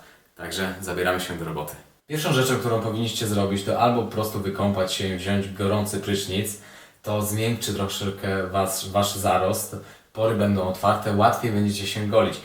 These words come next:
Albo możecie na przykład, e, zamoczyć w gorącej wodzie ręcznik i jeśli macie mikrofalę, zagrzać go na półtorej minuty w mikrofali, przyłożyć na chwilę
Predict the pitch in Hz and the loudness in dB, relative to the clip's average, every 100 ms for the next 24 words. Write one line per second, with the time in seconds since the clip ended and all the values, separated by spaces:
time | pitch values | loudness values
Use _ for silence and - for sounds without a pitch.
0 | - - 107 113 120 110 104 101 120 123 | -16 -2 2 4 2 0 0 0 2 4
1 | 110 101 101 104 - - - - - - | 4 2 0 -4 0 2 2 0 -12 -20
2 | _ - 98 98 95 90 107 117 110 95 | _ -12 -6 -2 -2 0 2 4 4 2
3 | 95 92 - - 90 - 104 101 101 98 | -2 -2 -2 -2 -2 -2 0 2 2 2
4 | 95 90 90 87 82 78 92 107 123 - | 0 0 -2 -2 -6 -6 -2 0 0 2
5 | 151 151 - - _ _ 123 127 - 113 | 0 -2 -12 -20 _ _ -4 -2 0 2
6 | 104 101 98 95 95 - 110 98 104 90 | 2 2 0 0 -4 0 2 2 0 0
7 | 90 92 90 90 87 87 85 - 85 80 | 0 0 0 -4 -6 -6 -6 -4 -4 -4
8 | 87 - 85 85 85 82 80 80 78 80 | -6 -8 -6 -6 -8 -10 -10 -10 -8 -4
9 | 98 101 101 - - - - 95 92 92 | 2 2 2 -4 -14 -14 -8 -2 0 0
10 | 92 - - - - _ - 82 - - | -2 -6 -8 -12 -20 _ -14 -14 -10 -4
11 | 95 - | -4 -4